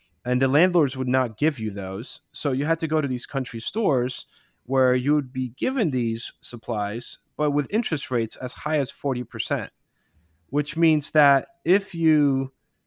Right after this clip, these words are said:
could not pay these, um, <laughs> interest rates, then you had to sign these crop liens where basically you had to give these merchants your crops to cover these debts.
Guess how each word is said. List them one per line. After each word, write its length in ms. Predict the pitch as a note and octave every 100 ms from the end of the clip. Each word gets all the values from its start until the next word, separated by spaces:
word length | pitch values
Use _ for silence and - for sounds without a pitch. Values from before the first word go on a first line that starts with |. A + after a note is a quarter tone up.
| _ _ -
could 260 | - D#3+
not 340 | C#3+ C#3+ C3 -
pay 360 | - A3 C4
these, 640 | G3 C3 A2 G#2+ A2+ - - _ _ _
um, 300 | A#2 A2+ A2+
<laughs> 40 | -
interest 420 | B2 C3+ B2+ -
rates, 380 | A#2 A2+ C#3 - - - _ -
then 140 | D#3
you 80 | F3+
had 240 | F#3 F3+ F3
to 440 | E3 D#3 D3 C#3+ -
sign 320 | - D3+ D3
these 180 | C3 -
crop 380 | - F#3+ F#3+
liens 400 | D3 A2+ A2+ -
where 120 | C3+ C3
basically 500 | E3+ F3 F3 C#3+ C#3 - _ _
you 160 | A#2+ C#3
had 260 | C#3 C#3 -
to 500 | C#3 B2+ B2 A#2 - _ _ _ - _ _ B2+
give 200 | B2 F3
these 180 | E3+ D3
merchants 540 | C#3 D3 - C3 -
your 140 | B2+ A#2+
crops 600 | - - G#3+ C3 - -
to 100 | E3
cover 360 | - G3 E3
these 200 | A2 G#2 -
debts. 480 | G2+ - - -